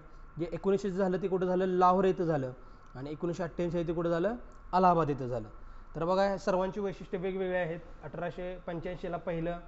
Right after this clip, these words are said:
अधिवेशन भरलं गेलं, त्याचा अध्यक्ष होते योमेश चंद्र बॅनर्जी, ठीक आहे. त्याच्यानंतर एकोणीसशे शहाऐंशीला कोलकाता येथे भरलं,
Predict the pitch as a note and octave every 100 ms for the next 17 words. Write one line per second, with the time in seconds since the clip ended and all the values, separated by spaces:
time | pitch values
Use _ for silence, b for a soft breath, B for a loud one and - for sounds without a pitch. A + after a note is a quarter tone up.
0 | B B B B - - D3 E3 E3+ F3
1 | E3 E3 E3 E3+ E3 E3 D3 D#3+ E3 E3+
2 | D#3+ D#3 E3 F3 E3 D#3 D3+ D#3 E3+ D#3+
3 | F3+ - - - - F3+ F#3+ F#3+ E3+ G3
4 | G3 G3+ F#3 F#3 F#3+ - F#3 E3+ F#3 F#3
5 | F#3+ F#3+ F3+ F3+ F3+ E3+ E3